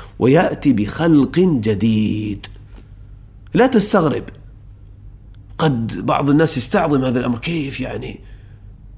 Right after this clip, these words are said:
يهلك الله هؤلاء البشر والأقوام؟ قال: "وما ذلك على الله بعزيز". وما ذلك على الله بعزيز، يعني بممتنع، بممتنع. كما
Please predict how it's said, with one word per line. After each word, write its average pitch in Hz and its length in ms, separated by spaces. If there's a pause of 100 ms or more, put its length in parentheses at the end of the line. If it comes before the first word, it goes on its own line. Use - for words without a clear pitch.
(320)
يهلك 143 340
الله 139 220
هؤلاء 139 320
البشر 135 420
والأقوام؟ 131 640 (1300)
قال: - 260
"وما 117 340
ذلك 110 360
على - 100
الله - 140
بعزيز". - 760 (1000)
وما 143 460
ذلك 131 520
على 117 200
الله 143 160
بعزيز، 117 440
يعني 113 180
بممتنع، 110 600 (480)
بممتنع. 127 540 (640)
كما 156 340